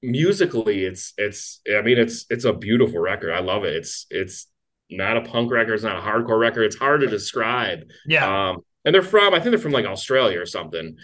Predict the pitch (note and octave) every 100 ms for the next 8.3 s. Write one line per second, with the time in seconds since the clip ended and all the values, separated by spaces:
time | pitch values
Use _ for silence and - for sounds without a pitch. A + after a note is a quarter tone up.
0 | - - C3 B2+ C3 D#3 D3 C3 G#2+ B2+
1 | - C#3+ C#3+ D3 C#3+ C#3+ C#3 C#3+ C3 A#2
2 | A#2+ A#2+ B2 A#2 _ - - B2 G#2+ A#2
3 | A#2 A2 B2 B2 A#2 - _ C3 B2 G#2
4 | G#2+ B2 C3 G#2+ G2+ A2+ C3 B2+ B2 B2+
5 | D3 C#3 - _ _ _ _ _ C#3+ C#3
6 | B2+ B2 B2 B2+ B2 A#2+ A2+ D3+ F#3 -
7 | F#3+ F3+ D#3+ C#3+ C#3+ D#3+ D#3+ C3+ C3 B2+
8 | A#2+ A#2